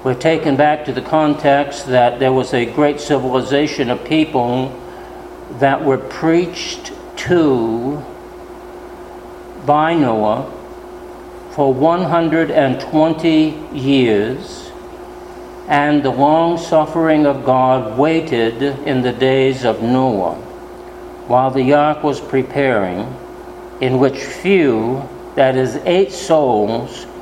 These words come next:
were saved by water, or saved through water, or borne up by water, that they were delivered out of that judgment. Now, we know there was a great deluge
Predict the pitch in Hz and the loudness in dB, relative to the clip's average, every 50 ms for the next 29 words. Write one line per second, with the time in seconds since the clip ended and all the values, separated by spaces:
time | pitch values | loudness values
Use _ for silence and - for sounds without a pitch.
0 | - - - - - - - - 131 131 127 123 - - - - 170 151 143 131 | -16 -16 -16 -16 -16 -10 -2 2 2 2 2 0 -4 -2 0 2 2 4 4 2
1 | 120 117 123 120 120 117 113 - - - 127 123 120 123 127 123 135 135 135 131 | 2 0 -2 -2 -4 -6 -8 -8 -6 0 2 2 4 4 2 2 2 4 4 4
2 | 117 107 95 98 - 107 107 104 - - 143 135 131 131 - - - - - - | 2 2 2 2 2 2 2 0 0 0 2 2 2 2 0 -4 -8 -10 -6 -2
3 | 160 160 165 160 143 131 113 104 104 113 117 - - - - - - 135 120 120 | 0 2 2 4 4 2 2 0 -2 -6 -8 -12 -14 -16 -16 -12 -8 -2 2 2
4 | 113 107 98 101 101 95 - 101 120 117 101 101 147 151 165 175 175 170 170 170 | 2 2 2 0 -2 0 2 2 2 2 0 0 2 4 4 4 4 4 4 2
5 | 180 196 196 - 156 131 123 123 123 123 117 123 117 113 107 104 101 98 95 - | 2 0 -2 0 0 2 2 2 2 0 2 2 2 4 2 2 0 0 -2 -2
6 | - - - - - 139 - - - 143 139 147 147 139 131 131 135 143 139 127 | -6 -10 -12 -2 0 0 0 2 2 2 2 4 4 2 2 2 2 2 2 4
7 | 139 147 165 185 170 156 151 135 127 139 135 131 127 131 131 123 113 127 127 117 | 4 4 4 4 2 2 2 2 2 2 2 2 2 2 0 0 2 2 2 2
8 | - - 143 147 147 151 127 117 110 98 92 - - - - - - 143 131 123 | 0 0 2 2 2 2 0 -2 -4 -4 -4 -6 -8 -12 -16 -6 -2 0 2 2
9 | 131 139 143 139 131 131 135 131 131 123 117 127 120 120 135 135 139 139 135 139 | 2 2 2 2 2 2 2 2 0 0 0 0 0 2 2 2 2 2 0 0
10 | 131 135 143 147 139 127 104 98 92 - - - - - | 2 4 4 4 4 2 0 -2 -6 -8 -10 -10 -12 -12